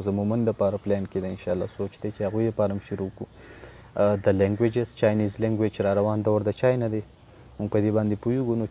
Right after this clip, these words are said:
چاینیز لینګویج پروګرام مونږ شروع کړی چې خپل اوریدونکي د چاینا سره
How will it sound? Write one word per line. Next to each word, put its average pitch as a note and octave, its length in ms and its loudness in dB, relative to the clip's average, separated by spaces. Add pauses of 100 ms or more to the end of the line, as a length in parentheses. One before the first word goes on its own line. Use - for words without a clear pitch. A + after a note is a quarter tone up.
چاینیز G2 360 -2
لینګویج C#3 360 -2
پروګرام A#2 320 2
مونږ A2 240 -2
شروع G#2+ 240 0
کړی A2 200 2
چې G#2 120 -4
خپل G#2 220 0
اوریدونکي G#2 520 -2
د G2+ 160 0 (160)
چاینا G2 280 0
سره G#2 140 0